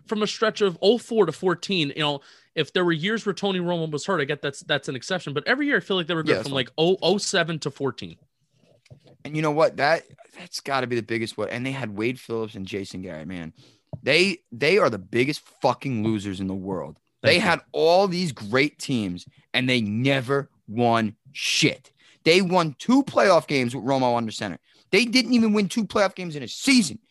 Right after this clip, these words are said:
Speaker 2: Like, in one playoff season, one, one, one win, done the next year. They're done the next game. That is asinine.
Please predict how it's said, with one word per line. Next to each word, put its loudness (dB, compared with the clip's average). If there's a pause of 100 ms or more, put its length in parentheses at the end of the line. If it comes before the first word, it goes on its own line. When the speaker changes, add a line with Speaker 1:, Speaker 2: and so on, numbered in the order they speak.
(200)
Speaker 2:
Like, -4 (140)
in -4
one 0
playoff 2
season, -6 (260)
one, 0
one, 0 (220)
one -6
win, -4 (240)
done 2
the 0
next -4
year. -2 (160)
They're -6
done 0
the -6
next -6
game. -6 (840)
That -2
is -2 (260)
asinine. 2